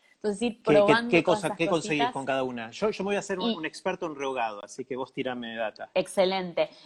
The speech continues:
Speaker 1: Y con el rehogado conseguís como una cebolla dulce y melosa, eh, se va poniendo transparente primero, a medida que, por ejemplo, si vos quisieras, se va poniendo transparente primero, después,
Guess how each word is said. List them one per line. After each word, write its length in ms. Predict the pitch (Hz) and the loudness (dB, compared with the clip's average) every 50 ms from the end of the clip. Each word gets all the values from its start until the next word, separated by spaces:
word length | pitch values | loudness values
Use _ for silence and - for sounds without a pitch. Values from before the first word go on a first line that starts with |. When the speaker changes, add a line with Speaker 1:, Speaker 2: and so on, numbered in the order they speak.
| 247 | -6
Speaker 1:
Y 160 | - 254 233 233 | -2 -2 -2 0
con 180 | - 214 208 | 0 0 0
el 140 | 208 208 208 | 0 0 -2
rehogado 540 | 208 208 214 214 233 254 277 302 330 320 311 | -2 -2 -2 -2 0 0 0 0 0 -2 -4
conseguís 720 | - 208 202 190 - 196 190 196 202 220 240 254 - - _ _ _ _ | -4 -8 -10 -8 -8 -6 -6 -6 -4 -6 -6 -8 -8 -14 _ _ _ _
como 260 | - 170 165 165 170 | -6 -4 -4 -2 -4
una 200 | 185 208 214 208 | -2 -2 -2 -2
cebolla 720 | 208 - 185 170 175 185 202 202 - - 208 196 196 - - _ _ _ _ _ | -2 0 0 0 2 2 0 -2 0 -2 -2 -2 -2 -4 -10 _ _ _ _ _
dulce 460 | - 175 220 233 233 226 - - 202 | -2 0 0 2 0 -2 -2 -2 -2
y 80 | 185 180 | -2 -2
melosa, 920 | 175 175 175 185 208 220 220 208 190 - - - 180 180 190 220 214 - _ _ _ _ _ _ _ _ | -2 -2 0 2 4 4 4 4 2 0 -2 -2 -2 0 -2 -4 -8 -14 _ _ _ _ _ _ _ _
eh, 340 | 151 151 147 147 147 147 - | -8 -6 -4 -4 -6 -6 -8
se 180 | - - - 160 | -12 -8 -4 2
va 160 | 156 170 180 | 2 2 2
poniendo 400 | 185 185 185 185 190 202 196 196 196 | 2 -2 -4 -4 -2 -2 -2 -2 -2
transparente 680 | - 165 160 151 - - 156 156 170 180 180 175 185 | -2 -4 -4 -4 -4 -2 -2 -2 -2 -4 -2 -2 -2
primero, 720 | 185 - 170 175 190 208 220 214 202 196 190 190 185 185 - | -2 -2 -4 -4 -4 -2 0 0 0 2 2 2 2 0 -2
a 100 | - 147 | -6 -8
medida 320 | 151 156 156 165 180 180 - | -8 -6 -4 -2 -2 -2 -2
que, 160 | - 165 - - _ _ _ - _ | -4 -8 -10 -10 _ _ _ -12 _
por 100 | 160 151 | -10 -10
ejemplo, 280 | - - 165 147 160 151 | -8 -10 -8 -6 -6 -6
si 140 | - - | -4 -2
vos 100 | 165 175 - | -2 -2 -2
quisieras, 420 | - 190 - - 185 180 - - - - - _ _ _ _ _ _ - - - _ | -4 -8 -2 0 0 0 0 -2 -6 -16 -20 _ _ _ _ _ _ -20 -20 -20 _
se 140 | - - 185 | -4 0 2
va 100 | 180 190 | 2 4
poniendo 320 | 208 208 196 185 165 160 156 | 2 0 -2 -4 -4 -6 -6
transparente 640 | - 160 156 - - 175 175 190 196 190 - 214 | -8 -10 -10 -4 -2 -2 -2 -2 -2 0 0 0
primero, 640 | 202 208 220 226 240 254 262 262 262 277 269 269 277 - | 0 0 -4 -4 -2 -2 -2 -2 -2 -4 -4 -6 -8 -10
después, 500 | - 165 - - - 208 233 226 - - | -10 -10 -8 -2 -2 -2 0 -2 -6 -14